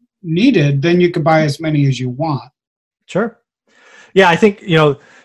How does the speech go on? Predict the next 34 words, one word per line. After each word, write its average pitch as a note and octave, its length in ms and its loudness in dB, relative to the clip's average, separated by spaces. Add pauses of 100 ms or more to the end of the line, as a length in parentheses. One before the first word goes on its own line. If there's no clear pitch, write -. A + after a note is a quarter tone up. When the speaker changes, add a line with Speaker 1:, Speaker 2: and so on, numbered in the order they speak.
Speaker 2:
everybody F#3 520 4
has E3+ 260 0
their D3+ 140 2
own, C#3+ 400 0
own, C#3+ 440 -6
once F#3+ 220 2
you G3 80 2
do D3 180 0
this D#3 180 -2
enough, A#2+ 300 -2
right? B2 160 0
And C3+ 80 -2
we're D#3 80 2
now D3+ 160 2
talking C#3 380 -2
to A#2+ 60 -4
people C3 280 -8
that B2 120 -4
in A#2+ 120 -4
theory B2 300 -2
have A#2+ 160 -4
four, A#2+ 260 -4
five, A#2 340 -6
even A#2+ 260 -6
ten A#2+ 220 -8
houses, A2 500 -10
right? B2 100 -8
Speaker 1:
Right. C3 100 -6
Speaker 2:
So B2+ 120 -10
they C#3 120 -4
have C#3+ 160 -6
some, B2 200 -8
some - 340 -8
experience. A#2 560 -8